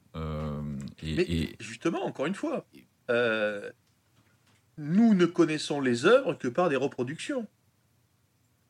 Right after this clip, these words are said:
Speaker 2: Nous avons très peu d'accès aux œuvres réelles. Mais sauf que c'est tellement devenu habituel pour nous que, euh, nous, euh, voyons des photos. D'ailleurs, euh, j-, j'ai eu la discussion, euh, il y a quelque temps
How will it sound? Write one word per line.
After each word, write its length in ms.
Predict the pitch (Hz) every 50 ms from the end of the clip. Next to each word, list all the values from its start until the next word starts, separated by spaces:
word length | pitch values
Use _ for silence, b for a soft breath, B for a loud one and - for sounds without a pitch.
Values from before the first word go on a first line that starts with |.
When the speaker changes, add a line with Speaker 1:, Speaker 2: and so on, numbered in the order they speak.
| _ _ _ _ _
Speaker 2:
Nous 140 | - 127 123 139
avons 140 | 139 139
très 280 | 131 - - - 208 226
peu 220 | 233 - 285 262
d'accès 340 | 190 156 127 - - - 135
aux 220 | 127 120 113 107 117
œuvres 260 | 113 107 107 104 104
réelles. 320 | 101 101 98 98 90 87 - _ _ _ _ _ _ _ _ _ _ _ _
Mais 60 | 123
sauf 260 | 120 - 202 208 185
que 100 | - -
c'est 140 | 175 - 185
tellement 320 | 165 - 214 208 214 226 214
devenu 320 | 190 185 175 175 170 160
habituel 500 | 156 156 156 160 156 - 180 175 180 147
pour 220 | - - 143 139
nous 300 | 147 170 214 277 330 349 - _ _ _ _ _ _ _ _ _
que, 100 | - -
euh, 520 | 165 170 180 - 123 123 120 120 120 120 120
nous, 400 | 120 127 147 180 202 226 233 - 120
euh, 60 | 123
voyons 420 | 117 107 131 135 139 151 214 247
des 120 | 233 208 196
photos. 240 | - 240 214 262
D'ailleurs, 200 | 180 160 151 143 - -
euh, 140 | 127 123 110 - - 87 95 98 117
j-, 180 | 143 127 127 127 -
j'ai 180 | 117 117 139
eu 140 | 147 160 180
la 120 | 175 175
discussion, 800 | 156 147 147 - - 175 156 - - 170 175 170 160 151 135 117
euh, 120 | 110 104 98 - B B B B B -
il 60 | 110
y 20 |
a 40 | 117
quelque 280 | 113 139 131 123 120 143
temps 360 | 143 - 254 294 269 214